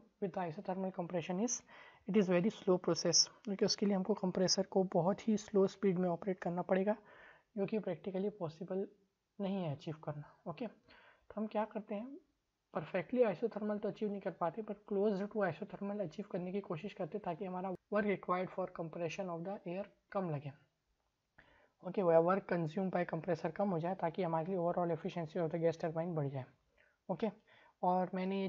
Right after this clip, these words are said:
चीज़ लास्ट लेक्चर में क्लोज्ड साइकिल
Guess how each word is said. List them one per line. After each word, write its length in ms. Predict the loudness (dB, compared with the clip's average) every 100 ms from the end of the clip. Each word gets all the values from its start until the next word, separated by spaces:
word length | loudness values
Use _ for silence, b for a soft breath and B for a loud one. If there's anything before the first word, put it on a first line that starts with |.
| -2
चीज़ 280 | -2 2
लास्ट 280 | 10 10 10
लेक्चर 320 | -2 -4 -4
में 220 | -2 -2 -4 -12 b b b b b _ _ _ _
क्लोज्ड 380 | 2 2 2 -4
साइकिल 420 | 0 2 2 0